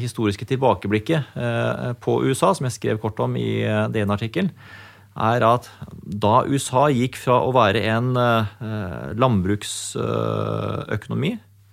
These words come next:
særlig sør-, sørstatene, til å ha litt spredt industriutvikling,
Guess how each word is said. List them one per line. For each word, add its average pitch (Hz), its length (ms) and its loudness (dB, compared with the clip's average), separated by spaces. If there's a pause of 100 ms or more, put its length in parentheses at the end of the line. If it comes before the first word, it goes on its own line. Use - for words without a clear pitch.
(540)
særlig 101 160 -4
sør-, 101 240 0
sørstatene, 107 600 -2 (1160)
til 117 120 -4
å 113 60 0
ha 120 100 2
litt 127 480 0
spredt - 880 -6
industriutvikling, 123 1160 -2